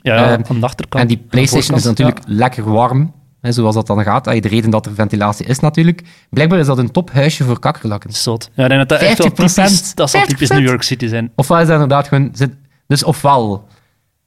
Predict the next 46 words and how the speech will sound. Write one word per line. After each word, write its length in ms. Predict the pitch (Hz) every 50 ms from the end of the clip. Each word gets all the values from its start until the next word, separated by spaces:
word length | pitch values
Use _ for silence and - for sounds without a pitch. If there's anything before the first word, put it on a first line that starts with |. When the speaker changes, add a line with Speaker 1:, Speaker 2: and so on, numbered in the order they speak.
| _ _ _
Speaker 2:
is 180 | - 127 120 110
de 80 | 110 107
PlayStation 580 | - 131 127 127 127 - 117 113 104 - 107
een 140 | 101 - -
ideale 360 | 156 160 170 156 156 151 147
thuis 440 | 147 - 127 127 127 - - - - -
voor 180 | - - 123 113
een 80 | 117
kakkerlak, 600 | 107 - - - 143 135 135 135 135 - - - _ _
ofwel 520 | - 139 - - 131 123 123 117 117 113
zitten 200 | - 123 123 113
er 60 | 107 101
gewoon 420 | 107 110 110 110 107 104 107 107 - _ _ _ _ _ _ _ _ _ _ _ _ _ _ -
vrij 220 | - - 113 113
veel 160 | 107 110 101
kakkerlakken 460 | - 120 110 - - 104 104 101 -
in 80 | 104 101
New 80 | 101 101
York. 320 | 95 95 92 95 - -
Speaker 1:
Ik 160 | - 123 113
denk 20 | 113 110 113
Speaker 2:
En 40 |
Speaker 1:
dat, 120 | 113 117 117
Speaker 2:
wellicht 240 | 127 131 147 147 -
een 60 | 131
Speaker 1:
ik 60 | 123
hoop 100 | - 123
Speaker 2:
combinatie. 360 | 117 113 117 143 156 - 151 143
Speaker 1:
dat 80 | 120
er 60 | 120
het 120 | 120 117 117
tweede 300 | - - 117 110 117 113
is, 160 | 117 113 -
want 160 | - 120 120
anders 180 | 127 127 127 131
zou 120 | - 127
het 100 | 131 117
echt 80 | - _ -
knetterig 280 | - 131 127 127 - -
Speaker 2:
Ja, 60 | 113
Speaker 1:
zijn. 120 | 131 160 -
Speaker 2:
toen 80 | 170
mij 100 | 151 143
zo 60 | 123 120
denken 260 | 127 147 180 202 180
aan, 180 | 156 151 151